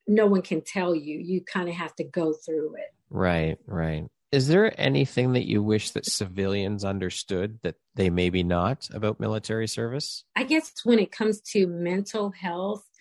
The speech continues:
Speaker 1: a lot of times people just, uh, makes assumptions about veterans, and veterans have various experiences.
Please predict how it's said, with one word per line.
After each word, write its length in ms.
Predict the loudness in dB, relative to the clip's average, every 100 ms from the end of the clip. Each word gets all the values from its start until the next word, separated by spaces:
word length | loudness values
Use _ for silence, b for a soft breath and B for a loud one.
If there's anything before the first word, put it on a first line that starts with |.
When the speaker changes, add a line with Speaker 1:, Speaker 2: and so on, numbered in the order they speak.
| B B B
Speaker 1:
a 100 | 4
lot 400 | 6 6 6 4
of 120 | 2
times 720 | -2 -2 0 0 2 0 -2 -10 _ 0
people 300 | 2 4 2
just, 260 | 0 0
uh, 160 | 0 0 2
makes 360 | 4 4 2 -4
assumptions 760 | -2 0 0 2 2 0 0
about 520 | -2 0 -2 -2 -4
veterans, 580 | -2 -2 -2 -6 -8 -12 _ b b
and 240 | 4 6 4 2
veterans 460 | 2 6 4 4
have 300 | 0 -2 -2 -2
various 400 | 2 2 2 -2
experiences. 960 | -4 -4 -4 -2 0 0 -4 -8 -8